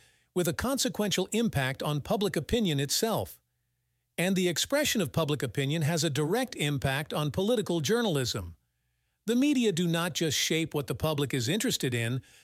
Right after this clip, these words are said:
but also are shaped by it, states author Daniel Kahneman. Editors cannot ignore the public demand that certain topics and viewpoints receive extensive coverage.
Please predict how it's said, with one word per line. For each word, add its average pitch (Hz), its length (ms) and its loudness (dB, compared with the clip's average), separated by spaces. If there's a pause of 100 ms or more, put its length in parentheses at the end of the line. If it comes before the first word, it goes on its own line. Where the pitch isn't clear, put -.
(100)
but 240 140 2
also 226 440 2
are 190 200 0
shaped 165 420 0
by 147 220 0
it, 104 280 -4 (220)
states - 460 0
author 160 340 0
Daniel 139 520 0
Kahneman. 120 600 -2 (920)
Editors 180 460 2
cannot 175 340 0
ignore 175 400 2
the 143 120 -2
public 143 360 -2
demand 139 480 0
that 139 160 -2
certain 240 360 0
topics 156 540 -2
and 135 160 0
viewpoints 135 640 0 (280)
receive 202 400 2
extensive 185 640 2
coverage. 123 640 -2